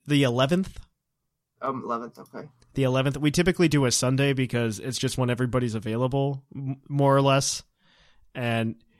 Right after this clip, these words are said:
Speaker 1: it's a four-hour event. Um, though I don't think we're gonna be as lenient this time, and it's gonna be based on, uh, you paying attention to when you get pinged wh-, when it's your turn. And
Speaker 2: Yeah.
Speaker 1: then you have a minute after you get pinged,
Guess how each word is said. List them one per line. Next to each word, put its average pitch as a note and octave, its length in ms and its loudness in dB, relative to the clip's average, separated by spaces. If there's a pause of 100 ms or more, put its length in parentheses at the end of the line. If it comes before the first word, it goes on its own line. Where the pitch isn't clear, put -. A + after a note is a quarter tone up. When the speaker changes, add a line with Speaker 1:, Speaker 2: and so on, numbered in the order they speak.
(100)
Speaker 1:
it's D3+ 160 2
a F#3+ 60 6
four-hour D3+ 680 4
event. A#2+ 500 -2 (1200)
Um, A2 420 -4 (120)
though D3 260 4
I D3 60 6
don't E3+ 160 8
think G3 100 6
we're F#3 100 6
gonna E3 160 6
be D3 160 4
as A#2+ 140 2
lenient C#3 360 2
this D#3+ 160 0
time, D#3+ 360 2
and B2 280 -4
it's A#2+ 100 -4
gonna C3+ 200 0
be C3 220 -2
based B2 340 -2
on, A#2 300 -2 (640)
uh, G#2+ 320 -4
you C3 220 2
paying B2 280 -2
attention A#2+ 600 -2
to - 160 -4
when A#2+ 160 0
you A#2 80 -2
get A2+ 200 -4
pinged C3 460 -2 (360)
wh-, B2 220 -8
when C#3+ 140 -2
it's C#3+ 140 -4
your D3+ 100 -2
turn. D3+ 380 -2 (960)
And B2 260 -2
Speaker 2:
Yeah. B2 80 0
Speaker 1:
then B2 180 0
you C3 140 2
have B2 200 2
a A2+ 60 -4
minute A2+ 260 0
after A2+ 220 -2
you G#2 60 -8
get - 180 -10
pinged, F2 400 -12